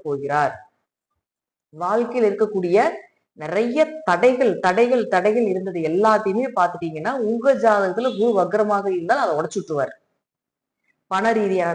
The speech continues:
தடைகள், லாபங்கள் ரீதியான தடைகள் இதெல்லாமே இருந்ததுன்னா ஓரளவுக்கு நன்மைகளை ஏற்படுத்தி கொடுக்கக்கூடிய அமைப்பு அப்படிங்கிறது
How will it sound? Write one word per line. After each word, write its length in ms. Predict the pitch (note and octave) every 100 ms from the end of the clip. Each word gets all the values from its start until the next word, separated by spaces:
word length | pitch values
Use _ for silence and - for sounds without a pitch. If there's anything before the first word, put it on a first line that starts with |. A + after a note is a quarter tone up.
| E3+
தடைகள், 340 | E3 D#3+ E3 E3 _ _ _ - F3+
லாபங்கள் 540 | G#3 A#3+ B3+ A#3+ A3+ F#3
ரீதியான 320 | F3+ F3 E3+ E3
தடைகள் 300 | D#3+ D3+ E3 -
இதெல்லாமே 480 | F3+ F3 G#3 A3+ C4 G#3
இருந்ததுன்னா 400 | F#3+ E3 D#3+ C4+ - _ _ -
ஓரளவுக்கு 460 | G#3+ G3 F#3 F#3+ A#3
நன்மைகளை 380 | F3 G#3+ G#3+ A3 F3+
ஏற்படுத்தி 320 | E3+ E3+ F3
கொடுக்கக்கூடிய 580 | E3+ D#3+ F3 E3 D#3 D#3+ B3 C4+ - E3
அமைப்பு 300 | G3 F#3+ G3
அப்படிங்கிறது 420 | E3 E3 D#3+ D4